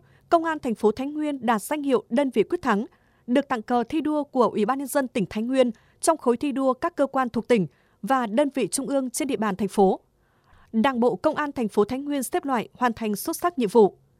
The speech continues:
Tại hội nghị, lãnh đạo Công an thành phố đã triển khai nghị quyết của Đảng ủy Công an thành phố và kế hoạch công tác năm hai nghìn không trăm hai mươi hai, phấn đấu kéo giảm năm phần trăm số vụ tội phạm về trật tự xã hội,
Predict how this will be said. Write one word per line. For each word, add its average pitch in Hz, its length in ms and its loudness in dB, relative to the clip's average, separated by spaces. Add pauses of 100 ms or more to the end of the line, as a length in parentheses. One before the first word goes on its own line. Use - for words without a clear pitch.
(580)
Tại 294 100 6
hội 247 160 -2
nghị, 233 280 2
lãnh 247 240 -2
đạo 277 180 -2
Công 294 200 -4
an 285 120 -6
thành 214 160 -4
phố 202 320 2
đã 220 220 -2
triển 220 260 -2
khai 262 220 -4
nghị 226 180 2
quyết - 240 -4
của 240 100 2
Đảng 226 180 0
ủy 208 200 0 (100)
Công 294 140 0
an 277 120 -4
thành 208 140 -4
phố 202 300 4 (320)
và 247 260 -2
kế 214 200 4
hoạch 254 300 -4
công 262 160 0
tác 339 320 -4
năm 285 180 -2
hai 294 120 -4
nghìn 208 200 0
không 269 200 -4
trăm 269 200 -6
hai 254 100 -6
mươi 240 60 -6
hai, 247 240 0 (560)
phấn 285 180 4
đấu 254 180 4
kéo 262 220 -2
giảm 220 360 -2
năm 302 160 -2
phần 233 180 -2
trăm 285 240 -6
số 226 200 0
vụ 240 200 -2
tội 208 180 0
phạm 208 300 -2
về 220 180 -2
trật - 220 -4
tự 208 80 2
xã 269 160 -2
hội, 262 240 4